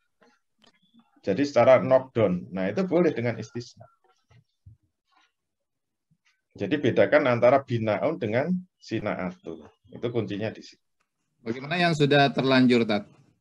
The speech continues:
Speaker 2: katanya? Sesuai terlanjur akad istisna nih, Tat. <laughs>
Speaker 1: Ya, segera selesaikan. Kalau sudah terlanjur, ya semoga dimaafkan oleh Allah Subhanahu wa Ta'ala. Tinggal
Speaker 2: Iya, iya.
Speaker 1: ditaubati.
Speaker 2: <laughs> Baik,
Speaker 1: Ya
Speaker 2: baik.
Speaker 1: sudah, ya sudah, nggak apa-apa,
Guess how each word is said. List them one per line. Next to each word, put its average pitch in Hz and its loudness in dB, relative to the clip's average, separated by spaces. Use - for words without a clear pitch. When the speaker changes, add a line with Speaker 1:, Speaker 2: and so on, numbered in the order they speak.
Speaker 2:
katanya? 104 -2
Sesuai 123 -2
terlanjur 135 -2
akad - -8
istisna 131 -4
nih, 120 2
Tat. 98 -10
<laughs> - -20
Speaker 1:
Ya, 104 4
segera 92 0
selesaikan. 90 -6
Kalau 107 -2
sudah 123 2
terlanjur, 127 2
ya 123 2
semoga 98 -6
dimaafkan 98 -2
oleh 95 -4
Allah 92 -2
Subhanahu 71 -12
wa - -18
Ta'ala. - -20
Tinggal 104 -2
Speaker 2:
Iya, 104 2
iya. 95 0
Speaker 1:
ditaubati. 90 -4
Speaker 2:
<laughs> - -20
Baik, 95 -4
Speaker 1:
Ya 101 -4
Speaker 2:
baik. 98 -8
Speaker 1:
sudah, 101 0
ya 101 2
sudah, 95 -2
nggak 78 -2
apa-apa, - -8